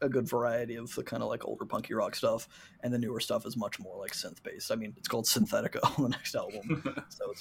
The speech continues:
Speaker 1: very, like, synthy. But, uh, pretty, pretty cool shit.
Speaker 2: Yeah.
Speaker 1: Next week, what are we doing, Joey?
Speaker 2: Well, we're kinda taking, uh, a turn, you know,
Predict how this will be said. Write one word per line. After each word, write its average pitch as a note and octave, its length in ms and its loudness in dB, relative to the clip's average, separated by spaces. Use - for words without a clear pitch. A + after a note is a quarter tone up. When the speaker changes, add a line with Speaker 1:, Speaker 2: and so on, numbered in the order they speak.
Speaker 1:
very, F#2+ 160 -4
like, F2+ 140 -10
synthy. - 460 -8
But, G2 360 -4
uh, A2 200 -2
pretty, A3 200 4
pretty A#3+ 160 2
cool A#3+ 160 6
shit. A#3 420 10
Speaker 2:
Yeah. G3+ 300 4
Speaker 1:
Next F#3 240 2
week, E3 260 6
what D#3+ 140 4
are F3+ 40 6
we F3 80 4
doing, F3+ 160 8
Joey? C#3 360 4
Speaker 2:
Well, D#3 260 4
we're C3 220 6
kinda D#3+ 280 8
taking, C#3+ 540 6
uh, A#2 380 4
a A#2 160 4
turn, C3+ 420 8
you A2 140 -2
know, A2 320 2